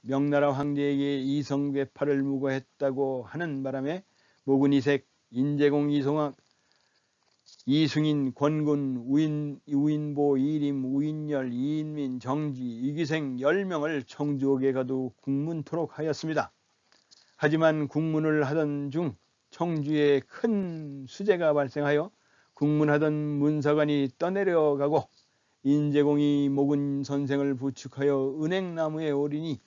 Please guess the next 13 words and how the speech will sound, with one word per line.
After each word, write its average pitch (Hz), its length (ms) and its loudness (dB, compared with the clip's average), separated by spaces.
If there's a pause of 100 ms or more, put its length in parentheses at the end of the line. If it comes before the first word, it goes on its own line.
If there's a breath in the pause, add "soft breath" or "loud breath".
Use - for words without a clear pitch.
(340)
이 160 200 0
소식을 156 440 2
들은 156 320 -2
왕이 156 400 0
모두 147 640 0
풀어주라 151 720 2
명해서 139 440 -2 (540)
모근 143 560 0
선생은 139 540 -4
지금의 135 580 -4
파주인 139 600 -8
장단으로 147 840 -2
돌아갔습니다. 139 680 -6